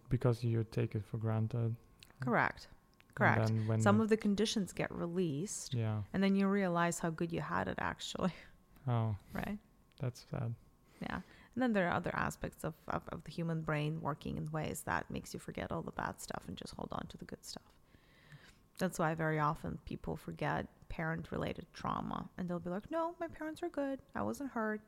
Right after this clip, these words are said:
Speaker 2: And then you're like, "Okay, sure." <laughs>
Speaker 1: Mm-hmm.
Speaker 2: I, I, I can see all, all the unhurtness in your eyes. Anyhow, um, and then towards the lesser,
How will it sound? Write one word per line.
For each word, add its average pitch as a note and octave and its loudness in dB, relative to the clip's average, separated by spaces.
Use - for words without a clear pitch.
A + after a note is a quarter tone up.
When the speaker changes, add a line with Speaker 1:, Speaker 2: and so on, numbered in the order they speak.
Speaker 2:
And F3+ -4
then E3+ -2
you're F3 0
like, E3+ -4
"Okay, - -4
sure." - 0
<laughs> - -20
Speaker 1:
Mm-hmm. A#2+ 6
Speaker 2:
I, G3+ 4
I, G3 -4
I G#3+ 6
can A3 4
see - 6
all, G3 6
all G#3+ 8
the G#3 8
unhurtness F#3+ 4
in F3 2
your E3 2
eyes. - 0
Anyhow, F#3+ 0
um, F#3+ 4
and G3 4
then G3 6
towards F3+ -2
the E3 4
lesser, - 0